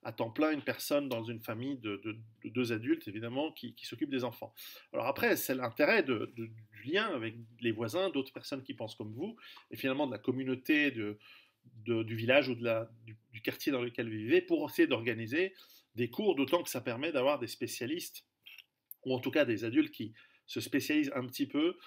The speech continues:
dans les différentes matières et qui regroupent plusieurs enfants. Donc en fait, vous recréez une école, mais volontariste, et, euh, avec une éducation qui est peut-être, euh,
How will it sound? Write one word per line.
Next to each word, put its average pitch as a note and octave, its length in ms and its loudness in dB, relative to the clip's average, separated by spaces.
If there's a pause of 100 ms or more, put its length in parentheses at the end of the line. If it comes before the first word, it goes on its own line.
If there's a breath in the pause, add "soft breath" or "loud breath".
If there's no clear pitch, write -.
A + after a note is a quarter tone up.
(160 loud breath)
dans C#3 120 4
les C#3+ 120 0
différentes B2 400 -2
matières D3 460 2
et A#2 100 -2
qui B2+ 260 -2
regroupent A#2+ 460 2
plusieurs B2+ 320 0
enfants. C#3 240 2
Donc A2+ 140 -6
en A#2+ 40 2
fait, D3 160 0
vous G#2+ 100 -6
recréez C#3+ 500 -2
une A2+ 100 -6
école, E3+ 280 4
mais B2 120 -4
volontariste, A#2 800 -4 (520 loud breath)
et, C#3+ 320 2
euh, A2+ 240 -4
avec A#2 280 -6
une A2 80 -6
éducation A2 580 -6
qui - 140 -10
est - 40 -2
peut-être, C3 540 -2
euh, A2 160 -2